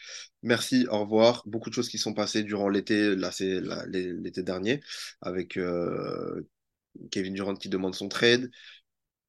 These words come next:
Kyrie Irving qui est pas sûr de re-signer, les deux qui sont là, pas là.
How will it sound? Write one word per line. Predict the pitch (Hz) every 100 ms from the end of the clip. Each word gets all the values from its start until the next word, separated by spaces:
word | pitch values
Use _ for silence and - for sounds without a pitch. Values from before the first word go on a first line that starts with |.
| _ _ -
Kyrie | 110 107
Irving | 107 107 113 110
qui | 104
est |
pas | 95 107
sûr | 113 104
de |
re-signer, | 104 101 - 113 120 127 127
les | 120 110
deux | 110 113
qui | 110 107 104 101 98 98
sont | - 104
là, | 101
pas | - 101
là. | 107 120 127